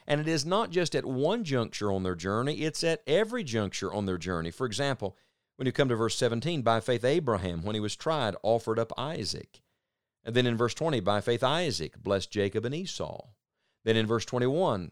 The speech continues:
guess what Jacob's gonna do? He's gonna bless both the sons of Joseph. You, you get the picture. Do you see the spiritual chain reaction that is set in motion when one man believes and obeys God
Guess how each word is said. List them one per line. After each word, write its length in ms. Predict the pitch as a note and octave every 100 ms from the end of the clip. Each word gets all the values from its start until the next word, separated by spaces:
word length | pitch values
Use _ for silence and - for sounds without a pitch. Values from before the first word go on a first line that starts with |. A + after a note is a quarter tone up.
| -
guess 180 | G2 B2
what 120 | B2
Jacob's 400 | A2+ F#3 F#3+ G2+
gonna 220 | G#2+ F2+
do? 200 | E2+ D#2+ - _ _ _
He's 160 | A2+
gonna 160 | G#2+ A2
bless 320 | G2+ A2+ A2
both 260 | F#2 B2 -
the 80 | A2+
sons 480 | - C3+ C3+ C3 - _ _
of 160 | - A2+
Joseph. 560 | G#2 D#3 F#3+ G2 D2+ -
You, 100 | -
you 140 | A2
get 160 | F3+ A3+
the 80 | A3
picture. 480 | B2 - - - - _ _ _ _ _
Do 60 | C#3
you 80 | C#3
see 160 | A#3
the 100 | G#3
spiritual 680 | - - E3+ F#3 G#3 - F#3+
chain 420 | - - D#3+ E3
reaction 720 | C#3+ B2+ B2 A#2 - F#2+ F#2
that 100 | F#2+
is 80 | F#2+
set 240 | - C#3+
in 220 | B2 A2+ G#2
motion 640 | G#2 A#2+ A2 - D#2+ G2
when 240 | A2 G#2+
one 340 | A2 C#3 F#3 F3
man 460 | A#2+ G2 F2+ F2+
believes 720 | F#2 G2+ G2+ A#2 C#3 D#3 C#3+ -
and 160 | G#2+ G2
obeys 440 | F2+ G#2+ B2 A#2+
God 560 | G#2 F#2 D#2+ E2 -